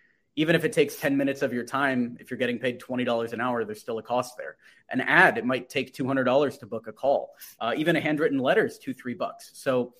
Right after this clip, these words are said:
it just depends on what your business can afford to pay for a customer. And yeah, if you can pay thousands of dollars for a customer, you should do it all. You should be running ads and sending handwritten notes and going to events and meeting people in person. You should all, do all this stuff. But if you're ranking it by, you know, cost, uh,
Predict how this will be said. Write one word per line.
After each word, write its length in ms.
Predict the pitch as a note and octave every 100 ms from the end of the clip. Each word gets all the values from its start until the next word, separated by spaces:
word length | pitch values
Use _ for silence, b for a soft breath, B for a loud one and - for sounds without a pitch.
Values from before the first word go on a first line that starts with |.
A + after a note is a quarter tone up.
| b
it 100 | D3
just 180 | E3+ E3+
depends 340 | E3+ D3+ D3
on 140 | D3 B2+
what 140 | C#3
your 100 | B2
business 300 | A#2+ B2 B2
can 140 | -
afford 280 | A#2 - A#2
to 60 | -
pay 140 | A2+
for 140 | G#2 G2+
a 40 |
customer. 380 | G#2 - _ - _ b b
And 80 | C3+
yeah, 180 | G3+ G2
if 120 | A#2+
you 80 | E3+
can 120 | F3
pay 380 | D#3 D#3 C#3 A#2
thousands 360 | - C#3 C#3
of 100 | B2+
dollars 260 | A#2 B2 B2
for 100 | A#2+
a 40 |
customer, 340 | A2+ D3+ - A2
you 80 | A2+
should 160 | A#2
do 120 | B2
it 60 | A#2+
all. 200 | D#3 B2+
You 60 | A#2
should 120 | A2
be 60 |
running 240 | B2 B2 B2
ads 320 | B2 A#2+ A#2+
and 220 | A#2+ A#2 B B
sending 240 | C#3 B2+
handwritten 340 | C#3 C3 C3+ C3
notes 460 | C3 B2+ B2+ -
and 180 | B2+ A#2+ - B
going 220 | - C#3 C#3
to 100 | C#3
events 360 | C#3 C#3+ -
and 100 | C#3+
meeting 180 | C#3+ C3+
people 220 | C3+ C3
in 80 | B2
person. 320 | B2+ B2 A#2
You 80 | A#2
should 180 | A#2 G#2+
all, 140 | G#2 A#2+
do 100 | A#2+
all 80 | A2
this 140 | G#2
stuff. 200 | - G2 -
But 120 | -
if 80 | -
you're 100 | B2
ranking 320 | C3 C#3 D3
it 160 | C3 -
by, 400 | A2+ A2 G#2+ G#2+ - _ _
you 80 | A#2
know, 120 | G#2+ - -
cost, 560 | - C#3 C#3 - - _ _ _
uh, 260 | A#2+ A#2